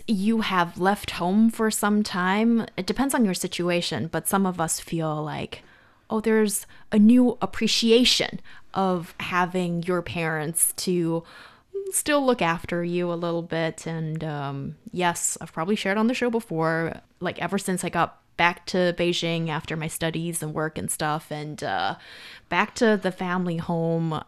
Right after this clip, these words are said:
um, yeah, like, it's, um, I have to say, um, it's obviously great to have, um, like,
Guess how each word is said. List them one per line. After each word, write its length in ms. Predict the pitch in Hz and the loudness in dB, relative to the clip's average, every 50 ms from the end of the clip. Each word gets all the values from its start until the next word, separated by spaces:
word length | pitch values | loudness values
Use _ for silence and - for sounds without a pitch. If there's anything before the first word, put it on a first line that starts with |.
| _ - | _ -14
um, 480 | - 185 185 185 185 185 185 175 - - - | -12 -10 -8 -6 -4 -4 -4 -4 -4 -6 -8
yeah, 380 | - 208 214 240 269 302 330 330 | -4 0 2 2 4 4 4 4
like, 280 | 311 302 285 262 233 269 | 4 4 2 2 2 0
it's, 320 | 277 269 - - - - | 0 0 0 -2 0 2
um, 180 | 254 240 240 226 | 4 4 4 4
I 80 | 269 226 | 4 4
have 340 | 233 - 247 254 254 - - | 2 2 2 0 0 0 0
to 420 | 226 208 196 190 185 175 165 - - | 2 4 4 4 2 0 -2 -6 -10
say, 440 | - - - 220 233 233 185 160 160 | -10 -4 0 2 2 4 2 2 0
um, 320 | 160 160 156 151 156 - - - - - - - - - - | 0 0 -2 -2 -2 -4 -6 -10 -16 -18 -16 -16 -18 -14 -8
it's 120 | - - 226 | -2 0 2
obviously 440 | 214 220 233 269 254 254 262 254 214 | 2 2 2 2 0 2 0 0 0
great 380 | - - 208 202 190 226 214 - - - - | 0 2 2 4 4 2 0 -2 -8 -8 -4
to 100 | - 208 | -4 -2
have, 480 | 185 - 185 175 175 170 165 165 - - - - - - - - - - - - | 0 0 2 2 2 2 0 -2 -8 -14 -16 -16 -16 -16 -16 -16 -18 -20 -10 0
um, 580 | - 190 185 180 180 180 180 175 175 175 180 175 - - - - - _ - - - - - - | 2 4 4 4 4 4 2 0 0 -2 -4 -6 -10 -18 -20 -20 -20 _ -20 -16 -16 -14 -4 6
like, 280 | - 240 226 208 - | 8 8 8 8 6